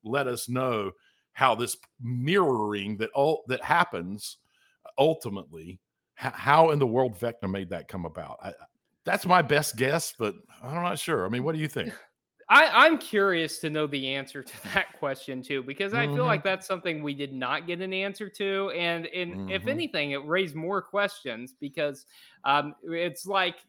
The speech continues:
Speaker 2: Hawkins was recreated. And then, you know, we, we saw in the first part of, in volume one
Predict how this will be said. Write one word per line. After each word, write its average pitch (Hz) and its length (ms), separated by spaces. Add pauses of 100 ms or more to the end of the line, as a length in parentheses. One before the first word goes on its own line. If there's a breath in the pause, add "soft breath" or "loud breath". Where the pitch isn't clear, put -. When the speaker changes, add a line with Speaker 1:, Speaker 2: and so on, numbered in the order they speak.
Speaker 2:
Hawkins 214 580
was 160 220
recreated. 151 1160 (440)
And 170 180
then, 196 380
you 151 220
know, 156 400
we, 151 400
we 156 200
saw 180 180
in 160 80
the 143 60
first 233 340
part 135 220
of, 127 160
in 139 240
volume 147 320
one 156 500